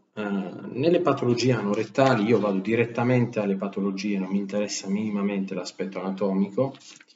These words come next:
E quello che dobbiamo vedere sono le emorroidi, il prolasso rettale, la raga de-, eh, rettale, l'ulcera solitaria del retto, l'ascessa, la fistola, le proctiti, infezioni perianali,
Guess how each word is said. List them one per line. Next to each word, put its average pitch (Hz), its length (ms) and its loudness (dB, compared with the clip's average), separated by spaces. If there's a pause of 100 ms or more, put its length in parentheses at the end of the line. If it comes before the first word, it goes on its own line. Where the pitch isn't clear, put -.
(1200)
E 127 280 8
quello 160 200 4
che 131 120 0
dobbiamo 123 320 6
vedere 135 300 6
sono 90 520 0
le 104 80 0
emorroidi, 98 680 2
il 98 100 2
prolasso 117 680 2
rettale, 139 600 2
la 110 160 0
raga 101 400 2
de-, 87 360 -4
eh, 90 360 -8
rettale, 135 640 2
l'ulcera 120 500 0
solitaria 95 440 -2
del 123 140 4
retto, 123 500 0
l'ascessa, 95 460 -8
la 127 100 0
fistola, - 480 -8
le 196 140 -2
proctiti, - 520 -2
infezioni 98 440 -2
perianali, 104 580 0